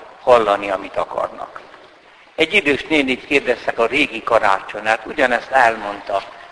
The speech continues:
hogy milyen boldog, stb. De a Szent Mise, meg hát az áldnem, na akkor ugye mit ettek, meg disznóvágás, meg minden. Nem, a Szent Mise, hogy reggel, mikor mentünk, amis-,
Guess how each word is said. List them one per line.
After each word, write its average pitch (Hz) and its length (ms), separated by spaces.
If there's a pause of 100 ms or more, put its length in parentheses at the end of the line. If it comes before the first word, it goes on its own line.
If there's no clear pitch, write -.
hogy 143 140
milyen 143 380
boldog, 120 400
stb. 131 380 (420)
De - 100
a 127 140
Szent 135 520
Mise, 113 500 (960)
meg 160 180
hát 156 200
az 143 180
áldnem, 139 540
na 170 140
akkor 147 280
ugye 139 200
mit 180 260
ettek, 107 440
meg 120 200
disznóvágás, 123 880
meg 135 100
minden. 131 240 (320)
Nem, 170 320
a 151 60
Szent 185 540
Mise, 131 320
hogy 139 140
reggel, 156 440
mikor 156 360
mentünk, 185 560
amis-, 139 220